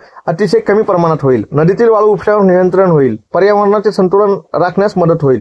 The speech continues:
एम सँडला चालना, कृत्रिम वाळूचा अधिक वापर वाढेल, परिणामी नैसर्गिक स्रोतांचे रक्षण होईल, शासकीय प्रकल्प जलद पूर्ण होतील, घरकुल आणि इतर पायाभूत सुविधा गतीने उभारता येतील. तर पुढील घोषणा कधी होईल? राज्य सरकारच्या लवकरच अर्ज प्रक्रियेबाबत अधिकृत माहिती जाहीर के-,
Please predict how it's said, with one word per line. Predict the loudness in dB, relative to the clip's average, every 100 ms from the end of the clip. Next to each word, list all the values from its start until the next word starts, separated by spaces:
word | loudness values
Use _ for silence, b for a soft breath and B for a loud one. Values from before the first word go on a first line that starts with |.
| -2
एम | 0 0
सँडला | 0 2 0 0
चालना, | -2 0 -2
कृत्रिम | -2 0 0
वाळूचा | 2 2 2 0
अधिक | 0 0 0
वापर | 0 0
वाढेल, | 2 2 0
परिणामी | 0 0 2 2
नैसर्गिक | 2 0 0 -2
स्रोतांचे | -2 -2 0 0
रक्षण | 0 0 2
होईल, | 2 0
शासकीय | -4 -6 -2 0 0
प्रकल्प | 0 -2 -2 0 0
जलद | 0 0
पूर्ण | 0 0 2
होतील, | 0 0 -2
घरकुल | 0 -2 0 0
आणि | 2 2 2
इतर | 0 -2
पायाभूत | 0 0 0
सुविधा | 0 0 2
गतीने | 2 2 0 0 -2 -4
उभारता | -2 -2 -2 -2
येतील. | 0 -2 -2
तर | -2
पुढील | -2 0 2
घोषणा | 2 2 0 -2
कधी | 0 2
होईल? | 2 2 2
राज्य | 2 2
सरकारच्या | 0 0 -2 0
लवकरच | 0 0 -2 0
अर्ज | 0
प्रक्रियेबाबत | 0 0 0 0 0 0
अधिकृत | -2 -2 -2
माहिती | 0 0 0
जाहीर | 2 2
के-, | 0